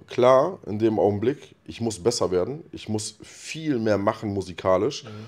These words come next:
Speaker 1: Du kannst nicht von heute auf morgen erwarten, nur weil du jetzt vielleicht ein bisschen, vielleicht den Wagen fährst, vielleicht die Optik hast und vielleicht irgendwie, keine Ahnung, meinst, du bist Rapper,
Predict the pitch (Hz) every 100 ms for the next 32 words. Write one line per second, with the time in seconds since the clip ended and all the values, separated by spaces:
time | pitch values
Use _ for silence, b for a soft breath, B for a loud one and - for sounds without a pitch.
0 | B - - 139 - 110 107 117 104 110
1 | - 107 107 101 90 98 110 90 95 95
2 | 95 95 - - 90 - 90 107 - 98
3 | 90 b b b b _ _ _ _ -
4 | 104 107 104 98 110 120 110 120 117 -
5 | - 95 - 71 - 110 - 104 - 92
6 | - 95 95 80 95 - 92 95 104 92
7 | 87 95 95 82 87 - 110 110